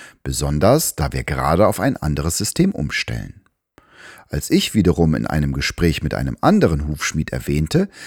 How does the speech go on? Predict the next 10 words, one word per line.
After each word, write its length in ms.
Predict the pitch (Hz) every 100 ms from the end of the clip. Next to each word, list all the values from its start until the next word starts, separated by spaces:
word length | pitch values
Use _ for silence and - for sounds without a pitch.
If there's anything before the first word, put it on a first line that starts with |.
| -
dass 200 | - 208
die 140 | - 120
Digitalisierung 840 | 104 98 95 85 76 85 73 71
längst 460 | 67 78 87 - 82
in 80 | 80
unser 320 | 104 147 92
Berufsleben 600 | 80 78 - - 69 -
Einzug 380 | 71 73 - -
gehalten 400 | 104 107 - 131
hat, 240 | 196 -